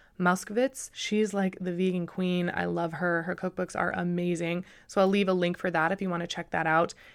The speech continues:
And the second one I actually got for Christmas last year. It's called Vegan Christmas by Gaz Oakley. He is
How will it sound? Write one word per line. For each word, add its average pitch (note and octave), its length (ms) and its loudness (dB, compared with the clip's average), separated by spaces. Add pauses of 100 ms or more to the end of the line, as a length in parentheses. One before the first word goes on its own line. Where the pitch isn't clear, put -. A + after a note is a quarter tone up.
And F#3 100 0
the F#3+ 40 4
second C4 320 2
one F#3 200 2
I - 140 2
actually F#3+ 320 -2
got E3+ 180 0
for F3+ 80 -4
Christmas F3 440 -10
last F#3 400 -2
year. F3+ 260 2 (260)
It's F#3+ 140 -6
called F3 220 0
Vegan F3+ 260 2
Christmas A3 480 -4
by E3 240 0
Gaz D#3+ 340 -4
Oakley. G#3 600 2
He G3+ 400 0
is E3+ 640 0